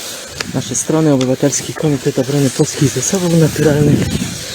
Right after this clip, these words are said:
I zobaczcie, co robi Krzysztof Tytko,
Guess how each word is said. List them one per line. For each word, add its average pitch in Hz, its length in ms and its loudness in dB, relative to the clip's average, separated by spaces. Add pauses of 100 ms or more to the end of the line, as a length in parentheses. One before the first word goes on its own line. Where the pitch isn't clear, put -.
(1600)
I - 20 0
zobaczcie, 156 540 2 (1700)
co 175 160 4
robi 151 240 4
Krzysztof - 400 -2
Tytko, 160 400 4